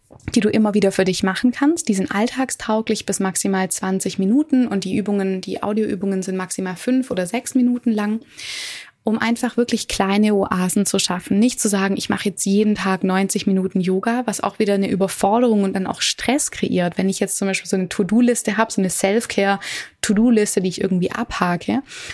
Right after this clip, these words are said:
sondern guck, dass du wirklich in ganz, ganz kleinen Dosen dir vielleicht kleine Anker schaffst, wie du immer wieder, ähm, dich fragen kannst, „Was brauche ich gerade?“ Und meine absolute Lieblingstechnik,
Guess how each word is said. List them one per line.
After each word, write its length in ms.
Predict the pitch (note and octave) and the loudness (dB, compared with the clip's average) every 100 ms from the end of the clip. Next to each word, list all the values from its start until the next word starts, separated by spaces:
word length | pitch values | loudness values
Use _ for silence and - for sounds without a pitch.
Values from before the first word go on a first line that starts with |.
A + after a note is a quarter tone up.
| - | -2
sondern 240 | A3 G#3+ | 0 2
guck, 240 | - D#4 | 0 0
dass 140 | - A#3 | 0 2
du 120 | A3+ | 2
wirklich 300 | A3 A3+ - | 4 2 0
in 140 | G3 F#3+ | -2 0
ganz, 320 | A3 A3+ - | 2 2 2
ganz 280 | F#3+ F#3 - | -2 -2 -6
kleinen 580 | - F#3+ G3+ G#3 G3 | -4 0 2 2 2
Dosen 380 | F#3 G3 A3+ G#3+ | 2 0 2 2
dir 120 | F#3+ | 0
vielleicht 300 | F3 F#3 F3+ - - - - - | 0 0 0 -6 -14 -14 -14 -4
kleine 440 | B3 C4 B3 - | 0 2 2 2
Anker 340 | G3 G#3 G3 | 0 2 0
schaffst, 420 | F#3 F3 F3 - - | -2 -2 -4 -4 0
wie 60 | |
du 80 | G3+ | 0
immer 360 | - A#3 A#3 G3+ | 2 2 2 2
wieder, 320 | G3+ G3 G3 - - - - | 2 2 0 -6 -14 -14 -8
ähm, 240 | - F#3+ F#3 | -2 -2 -2
dich 160 | G3 | -4
fragen 380 | - - C4+ B3 | -6 -4 0 0
kannst, 260 | A3 G#3 - | 2 0 0
„Was 160 | F#3+ | -4
brauche 380 | - - F#3+ F#3+ | -4 -2 -2 -2
ich 100 | G3+ | -6
gerade?“ 340 | - F#3 F3+ F3+ | -6 -6 -4 -2
Und 220 | F#3 F3+ - - - | -4 -4 -10 -14 -8
meine 260 | - G3 - | -4 -2 -2
absolute 400 | A3+ - G#3+ G3+ | -2 0 2 2
Lieblingstechnik, 1200 | G3 G#3+ D4 - F#3+ F3 - F3+ - G#3+ C#4+ - | 2 2 0 0 -2 -4 -6 -8 -2 0 0 -4